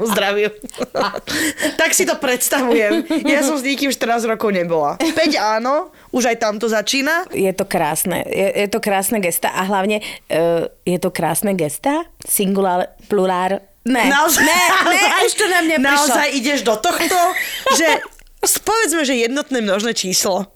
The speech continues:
Speaker 1: Myslím si, že oveľa ľahšie pre naše, e, mocné jazyčky. N-, naše mocné kokťavé jazyčky.
Speaker 2: Bože dobrý.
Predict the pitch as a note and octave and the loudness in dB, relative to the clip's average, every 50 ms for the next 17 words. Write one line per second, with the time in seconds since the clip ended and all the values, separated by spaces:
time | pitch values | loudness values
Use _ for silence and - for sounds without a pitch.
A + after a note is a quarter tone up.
0 | _ _ - B3 D4 C#4 E4+ E4 B3+ D#4 - D4+ - B3 A#3 A#3+ A#3 A3+ G#3 F#3+ | _ _ -4 -2 0 0 0 0 0 0 0 0 0 0 0 0 0 2 0 0
1 | G3+ - B3+ - - A3 G3+ G3 F#3 - G#3+ F3+ E3 - - - - - C4 - | 0 -2 -4 -4 -2 -2 -2 -2 -2 -2 -2 -4 -4 -6 -12 -16 -16 -16 -8 -4
2 | - G#3+ G3 G#3 A#3+ B3+ - C#4 C4 A#3+ A#3+ A#3 A#3 A#3+ B3+ C4+ C#4 G#3+ - - | -2 0 0 2 2 2 0 0 2 2 2 2 2 2 2 0 -2 -2 -4 -4
3 | - B3 A3 G#3 G3 - - - - - - - - A#3+ B3+ - - C#4 C4+ C4+ | -4 -2 -2 -2 0 -2 -2 -2 -4 -10 -10 -6 -2 -2 -2 0 0 0 0 0
4 | C4 C4+ B3+ A#3+ B3 C#4+ D#4+ F4+ - - E4 D#4 D4+ D4+ - D4+ D4+ - - F4+ | 0 0 0 0 0 0 0 0 0 0 0 0 0 0 0 0 0 0 0 0
5 | D4 C4+ B3+ A#3 A3+ A3+ A#3+ G#3+ A#3 G#3 - - - - G#3+ A3 A#3 A3 A3 E4+ | 0 2 2 2 2 2 0 -2 -4 -8 -10 -10 -8 -6 -6 -4 -2 0 2 2
6 | G4+ G4+ E4+ D4+ E4 D#4 B3+ A3 C4 A#3+ G#3 G3 G#3 F#3+ F3+ - - C4+ - | 2 2 2 2 0 0 0 2 0 0 0 0 -2 -2 -2 -2 -2 -4 -6